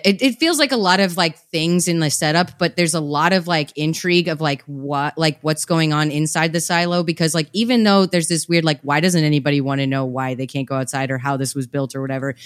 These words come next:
there's other layers of the, like, corruption that's going on that make it really interesting and very complicated.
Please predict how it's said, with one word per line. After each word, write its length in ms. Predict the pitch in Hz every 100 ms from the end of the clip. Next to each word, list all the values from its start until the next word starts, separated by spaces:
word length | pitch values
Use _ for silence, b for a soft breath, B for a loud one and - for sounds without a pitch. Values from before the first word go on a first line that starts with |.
| B -
there's 180 | 160 -
other 260 | 175 190 175
layers 500 | 156 160 156 151 143
of 200 | 143 143
the, 80 |
like, 260 | 143 139 -
corruption 600 | - 139 143 - 156 147
that's 180 | 143 -
going 320 | 147 143 139
on 180 | 139 139
that 160 | 139
make 240 | 143 143 151
it 140 | 139 b b b -
really 280 | 170 254 196
interesting 840 | 165 175 185 170 - 180 175 160
and 300 | 151 143 135 _
very 300 | 202 202 185
complicated. 800 | - 160 156 160 165 156 156